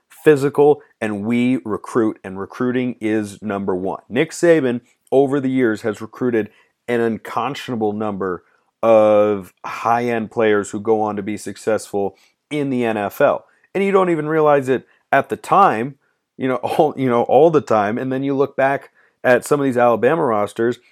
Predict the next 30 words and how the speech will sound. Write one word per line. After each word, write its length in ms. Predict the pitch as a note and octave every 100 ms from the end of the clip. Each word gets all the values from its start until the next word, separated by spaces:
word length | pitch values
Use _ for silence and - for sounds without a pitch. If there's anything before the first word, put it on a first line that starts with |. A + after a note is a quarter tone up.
| -
and 80 | C3
you 80 | A#2+
say, 180 | B2
"Wow, 500 | G#2+ G#2+ B2+ F#2+ D#2 _ _ _ _ _ _ _
this 180 | C3+ C#3
guy's 300 | - B2+ G#2+
really 200 | A2+ A2
good 140 | G2+ F#2+
in 40 |
the 100 | F#2+
N 100 | F2+
F 140 | F2
L, 140 | G#2 A2+
and 100 | F#2
this 160 | D#3
guy's 260 | - A2+ G2
really 240 | G#2 G2
good 140 | F#2+ F#2+
in 60 |
the 100 | F#2+
N 100 | F2+
F 120 | F#2 G#2+
L." 100 | G#2
And 80 | G#2
Nick 160 | -
Saban 400 | - C3+ G#2+ G#2+ _ _
had 220 | F#2+ F2 - -
all 460 | A#2 A2 A2 A2+
of 180 | A2+ G#2
those 380 | G2+ G2 F#2